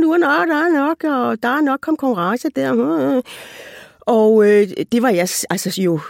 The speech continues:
slet ikke interesseret i. Jeg husker det som fuldstændig ligegyldigt billede. Og det afstedkom starten på den jalousi, som jeg synes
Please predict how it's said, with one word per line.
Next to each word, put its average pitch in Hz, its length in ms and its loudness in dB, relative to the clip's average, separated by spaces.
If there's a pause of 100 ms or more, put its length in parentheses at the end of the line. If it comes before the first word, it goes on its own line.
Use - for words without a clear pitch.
slet 220 260 0
ikke 233 140 -2
interesseret 214 500 0
i. 202 160 0
Jeg 185 80 -2
husker 214 280 -2
det 180 80 -10
som 202 120 -2
fuldstændig 220 480 -2
ligegyldigt 220 440 -2
billede. 220 280 0 (680)
Og 202 200 -2
det 269 500 2
afstedkom 202 880 0 (480)
starten 185 560 -4
på 202 120 -4
den 185 240 -4 (100)
jalousi, 180 480 -4
som 180 200 -6
jeg 175 140 -8
synes 170 260 -10